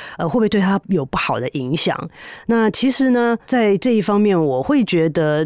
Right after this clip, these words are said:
这个是在个性上哈，是我觉得是会有差别。呃，有些人的性格是很容易被别人的状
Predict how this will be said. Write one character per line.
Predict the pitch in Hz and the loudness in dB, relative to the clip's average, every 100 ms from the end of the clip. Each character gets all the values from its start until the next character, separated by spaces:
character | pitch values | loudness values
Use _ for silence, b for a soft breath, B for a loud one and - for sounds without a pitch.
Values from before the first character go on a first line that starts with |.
| 147 | -4
这 | - 285 | -4 0
个 | 196 | 0
是 | 156 226 196 175 | 0 0 0 2
在 | 208 180 | 0 0
个 | 156 226 | 0 0
性 | 175 180 147 | 2 0 0
上 | 185 139 | 0 -2
哈， | 123 127 147 B B B | -4 -4 -6 B B B
是 | - - 202 185 | -2 0 0 0
我 | 185 156 | -2 -2
觉 | 160 170 | 0 0
得 | 175 | 0
是 | - | 0
会 | 190 208 170 151 143 - | 0 0 0 0 -2 -4
有 | 180 131 123 - | -4 -4 -6 -8
差 | - 165 | -4 -4
别。 | 147 127 120 120 B B B | -2 -4 -4 -8 B B B
呃， | - 175 | -4 0
有 | 185 175 | 2 2
些 | 285 | 2
人 | 285 208 196 | 2 2 2
的 | 190 | 2
性 | 180 311 247 | 0 2 2
格 | 156 131 | 2 0
是 | 135 170 | -2 -2
很 | 147 131 | -2 -2
容 | 127 143 | -2 0
易 | 185 | 0
被 | 165 185 165 | 0 0 0
别 | 135 139 139 | 0 -4 -2
人 | 135 135 143 | -2 -2 -2
的 | 156 139 | -2 -2
状 | 139 - 180 | -4 -2 -2